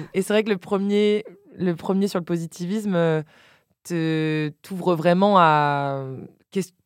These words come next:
qu'est-ce que c'est que ce podcast, tu vois, qu'est-ce, ce que je vais vraiment raconter, euh, et y mettre dedans. Donc, euh, ces deux-là, ils sont... Ouais, c'est,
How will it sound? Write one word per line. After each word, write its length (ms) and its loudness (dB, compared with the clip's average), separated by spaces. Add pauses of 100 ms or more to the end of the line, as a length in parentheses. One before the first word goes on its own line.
(100)
qu'est-ce 180 -8
que 80 -4
c'est 160 -2
que 60 -16
ce 80 -6
podcast, 460 -2
tu 120 -20
vois, 120 -4
qu'est-ce, 200 -12 (140)
ce 120 -20
que 120 -6
je 100 -8
vais 100 -2
vraiment 320 -2
raconter, 560 -4
euh, 400 -4 (100)
et 80 -12
y 80 -8
mettre 180 -6
dedans. 260 -4 (100)
Donc, 300 -14
euh, 260 -4
ces 140 -10
deux-là, 260 -4
ils 60 -6
sont... 420 -12 (440)
Ouais, 260 -2
c'est, 200 -14